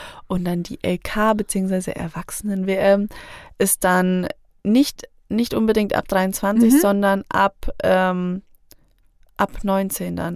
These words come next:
Speaker 1: Also
Speaker 2: Okay, wenn man bereit ist, sag
Speaker 1: genau,
Speaker 2: ich mal, oder
Speaker 1: genau.
Speaker 2: denkt, man kann da mithalten.
Speaker 1: Genau, also eigentlich ab dem Leistungsklassenalter, also Leistungsklasse kommt
Speaker 2: Ja.
Speaker 1: nach dem Juniorenalter und, ähm, ab da dann sozusagen
Speaker 2: Okay.
Speaker 1: kann man mitfahren, ja.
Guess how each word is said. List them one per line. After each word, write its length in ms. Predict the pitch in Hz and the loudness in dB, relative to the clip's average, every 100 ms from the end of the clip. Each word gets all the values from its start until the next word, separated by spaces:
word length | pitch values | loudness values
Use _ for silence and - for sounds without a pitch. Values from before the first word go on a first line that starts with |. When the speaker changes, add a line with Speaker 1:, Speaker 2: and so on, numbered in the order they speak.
| - | -4
Speaker 1:
Also 260 | 180 190 | -2 2
Speaker 2:
Okay, 100 | 190 | 2
wenn 120 | 185 196 | 2 2
man 160 | 202 | 2
bereit 360 | 196 180 180 170 | 2 0 -2 -4
ist, 140 | 170 | -6
sag 80 | - | -4
Speaker 1:
genau, 140 | 214 | -2
Speaker 2:
ich 260 | 185 - 180 | -2 -2 -2
mal, 140 | 165 | -6
oder 140 | 165 202 | -4 -2
Speaker 1:
genau. 220 | - - | -2 -2
Speaker 2:
denkt, 240 | 185 180 | -2 -2
man 140 | 165 170 | -8 -10
kann 140 | 175 | -10
da 80 | 160 | -12
mithalten. 260 | 160 - - | -12 -12 -2
Speaker 1:
Genau, 200 | 196 190 | 2 4
also 180 | 185 - | 4 2
eigentlich 460 | - 214 220 208 - | 2 0 0 -4 -2
ab 240 | 196 - | -2 -2
dem 340 | - 202 190 185 | -2 0 0 0
Leistungsklassenalter, 1400 | 185 196 - 214 - 208 208 196 208 202 208 220 220 226 - - | 2 2 -2 -6 -6 -6 -6 -6 -2 -2 -2 -2 -2 -4 -8 -4
also 360 | 190 190 190 - - | -2 -2 -6 -8 -2
Leistungsklasse 600 | 190 196 196 - 202 - | 0 0 -4 -6 -6 -6
kommt 240 | 202 202 | -4 -2
Speaker 2:
Ja. 60 | 202 | 0
Speaker 1:
nach 160 | 190 | 0
dem 160 | - 190 | -2 -2
Juniorenalter 960 | 190 185 180 185 202 214 220 - 247 269 - - - - - - | 0 0 0 -2 -2 -2 -2 -2 -2 -4 -10 -20 -20 -20 -20 -8
und, 460 | - 208 202 196 190 | 0 2 2 0 0
ähm, 420 | - 190 185 185 170 | 4 6 6 4 0
ab 180 | 185 - | -4 0
da 180 | 180 170 | 0 2
dann 200 | 175 170 | 0 -2
sozusagen 800 | 170 - 175 170 - - 180 185 - _ - - | -4 -4 -6 -2 -2 -2 -4 -6 -12 _ -20 -18
Speaker 2:
Okay. 420 | 190 190 - 165 170 - - | -16 -14 -16 -18 -20 -20 -14
Speaker 1:
kann 120 | - 202 | -8 -4
man 140 | 190 | -4
mitfahren, 400 | 190 - 185 190 | -6 -8 -6 -4
ja. 220 | 190 170 | -4 -8